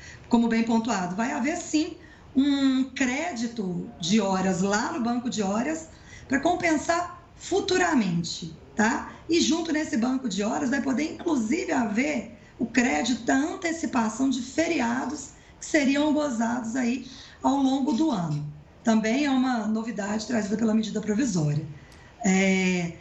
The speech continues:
esses são os pontos que, acredito eu, guardam maior dis-, distinção do que hoje já tá disposto na C L T, e que foram esclarecidos, portanto, pela medida provisória.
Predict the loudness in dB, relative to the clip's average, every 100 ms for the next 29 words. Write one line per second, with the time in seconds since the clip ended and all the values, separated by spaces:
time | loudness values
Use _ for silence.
0 | -10 -4 -4 -4 -4 0 0 0 0 0
1 | 0 -4 -2 -4 -4 -20 -20 -20 -20 -4
2 | 0 4 4 4 2 2 2 0 -2 -4
3 | -2 -2 -2 -2 -2 -2 -2 -2 -4 -6
4 | -10 -14 -16 -2 2 2 0 2 2 0
5 | -2 -2 -2 -2 0 0 0 -2 -2 0
6 | -2 -2 0 0 2 0 0 0 2 2
7 | -2 -2 -2 -2 -10 -18 -20 -10 -2 2
8 | 2 2 2 4 2 0 -2 -2 -2 -2
9 | -4 -8 -8 -2 0 2 2 2 2 0
10 | 0 0 0 0 -2 -4